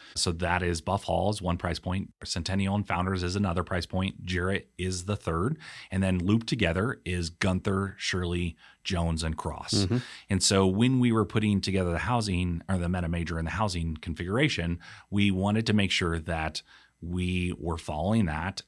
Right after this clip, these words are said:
Speaker 1: and we were making sure that we were providing a housing option at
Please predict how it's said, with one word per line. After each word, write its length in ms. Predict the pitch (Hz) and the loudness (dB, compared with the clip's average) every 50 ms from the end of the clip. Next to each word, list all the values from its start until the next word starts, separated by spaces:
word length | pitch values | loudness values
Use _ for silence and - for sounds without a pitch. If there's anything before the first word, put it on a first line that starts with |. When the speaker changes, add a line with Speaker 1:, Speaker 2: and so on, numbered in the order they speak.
| _ - | _ -8
Speaker 1:
and 300 | 80 82 82 82 80 80 | -6 -4 -4 -4 -4 -4
we 280 | 85 87 90 87 87 | -2 -2 -2 -2 -2
were 520 | 85 82 80 82 82 82 80 80 78 76 - | -2 -2 -2 -2 -2 -2 -2 -2 -4 -4 -4
making 340 | 85 87 85 82 - - 87 | -4 -4 -4 -2 -2 -2 -2
sure 220 | - - 87 85 | 0 0 0 0
that 140 | 82 82 82 | 0 0 -2
we 100 | 82 82 | -2 -4
were 60 | 80 | -4
providing 560 | 78 - 80 78 80 82 85 87 82 82 82 - | -4 -4 -4 -2 -2 -2 0 0 -2 -2 -4 -6
a 200 | - 82 80 76 | -6 -6 -6 -6
housing 420 | - - 87 87 87 87 98 92 85 | -4 -2 0 0 0 0 0 0 0
option 320 | 80 80 - - 87 78 | -2 -4 -4 -4 -6 -4
at 140 | 76 78 | -6 -8